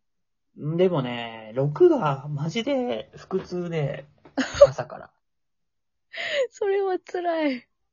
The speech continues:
Speaker 2: まあ、ウインナー食ったんだけど、二本。朝ね。
Speaker 1: うん。それだけ？
Speaker 2: そうだよ。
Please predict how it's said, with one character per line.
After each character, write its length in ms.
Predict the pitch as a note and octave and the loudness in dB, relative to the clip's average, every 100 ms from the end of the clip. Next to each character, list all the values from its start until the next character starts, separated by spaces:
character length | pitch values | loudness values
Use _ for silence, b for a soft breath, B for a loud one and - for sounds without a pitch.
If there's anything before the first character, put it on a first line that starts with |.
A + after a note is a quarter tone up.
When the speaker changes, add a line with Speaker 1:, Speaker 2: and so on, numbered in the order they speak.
| _ _ _ _ _ _ _ | _ _ _ _ _ _ _
Speaker 2:
ま 120 | C#3 B2+ | -14 -8
あ、 20 | |
ウ 120 | D3+ | -4
イ 80 | G3+ | -4
ン 120 | G3 | -2
ナ 120 | C#3 | -6
ー 20 | |
食 180 | B2+ - - | -8 -6 -6
っ 60 | - | -6
た 100 | B2+ | -12
ん 100 | C#3+ | -16
だ 100 | C#3+ | -18
け 100 | D3 | -18
ど、 260 | G2 F#2+ A#2 | -18 -16 -16
二 100 | A#2+ | -14
本。 220 | A2 - _ _ _ _ _ | -16 -18 _ _ _ _ _
朝 220 | C3+ G3+ | -6 -4
ね。 200 | F#3 D3+ - _ _ _ _ | -4 -8 -16 _ _ _ _
Speaker 1:
う 40 | |
ん。 20 | - | -2
そ 120 | A#3 | 2
れ 60 | |
だ 100 | A#3+ F4 | 2 2
け？ 300 | D#3 E3 C4+ _ _ _ _ _ _ _ _ _ _ | -2 -4 -10 _ _ _ _ _ _ _ _ _ _
Speaker 2:
そ 180 | - B2+ | -8 -8
う 20 | |
だ 80 | - | -8
よ。 180 | - | -12